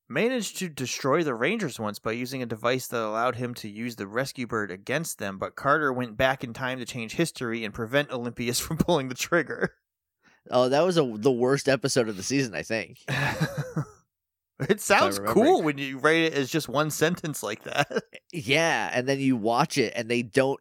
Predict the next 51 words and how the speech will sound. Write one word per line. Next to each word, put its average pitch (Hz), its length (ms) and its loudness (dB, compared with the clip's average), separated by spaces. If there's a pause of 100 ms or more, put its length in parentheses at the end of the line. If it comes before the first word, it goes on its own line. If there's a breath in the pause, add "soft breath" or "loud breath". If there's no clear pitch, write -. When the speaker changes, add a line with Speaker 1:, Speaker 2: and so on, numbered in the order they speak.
Speaker 2:
they 139 160 4
don't 160 160 2
even 160 220 0
give 147 180 2
you 165 180 2
the 117 120 -4
three 147 440 0
time 190 360 2
travels. 220 520 4
They 143 120 2
just 139 200 -2
give 151 200 2
you 160 160 -2
the 127 120 6
one, 113 500 2
and 135 120 -2
it's 113 220 -2
not, 120 440 0
like, 110 180 -2
it's 104 160 -4
kinda 123 340 -2
nothing. 156 580 -2 (380 soft breath)
Speaker 1:
All 104 80 -8
right, 95 120 -4
Olympius, 147 480 -2
Speaker 2:
Um, 98 480 0
Speaker 1:
um, 113 460 -2
is 151 220 2
the 156 80 2
one 151 260 2
that 135 140 -2
managed 143 420 -2
to 131 60 -2
revive 120 420 2
Bansheera, 113 680 -2
but 101 120 -2
instead 113 240 -4
of 107 80 -6
treating 120 300 -4
him 117 120 -6
like 110 160 -4
a 107 60 -6
prince, 113 240 -4
she 110 100 -8
treated 110 360 -8
him 104 200 -6
as 95 80 -8
just - 240 -8
another 104 340 -4
expendable 98 520 -8
pawn. 117 640 -4